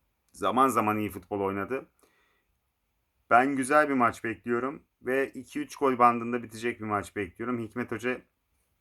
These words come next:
kontrollü oynayacaktır ilk, ilk maçında ve zorluk çıkaracaktır diye tahmin ediyorum Adana Demirspor'a. Samet Hoca bakalım eski takımına karşı başarılı olabilecek mi? Ben maç bahsine burada girmem. Canlıdan oynarım.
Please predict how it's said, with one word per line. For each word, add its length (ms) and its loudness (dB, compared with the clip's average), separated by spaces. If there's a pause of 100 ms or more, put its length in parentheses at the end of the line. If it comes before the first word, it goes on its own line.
(340)
kontrollü 540 4
oynayacaktır 540 2
ilk, 200 -6 (100)
ilk 220 -10
maçında 480 0
ve 220 -2 (760)
zorluk 480 2
çıkaracaktır 720 0
diye 180 2
tahmin 320 4
ediyorum 300 0
Adana 240 -2
Demirspor'a. 540 -6
Samet 340 0
Hoca 220 -4
bakalım 340 -2
eski 240 -4
takımına 400 -4
karşı 340 0
başarılı 380 -2
olabilecek 540 -2
mi? 80 -4
Ben 140 4
maç 300 4
bahsine 420 -2
burada 220 -2
girmem. 380 -2
Canlıdan 560 4
oynarım. 420 -4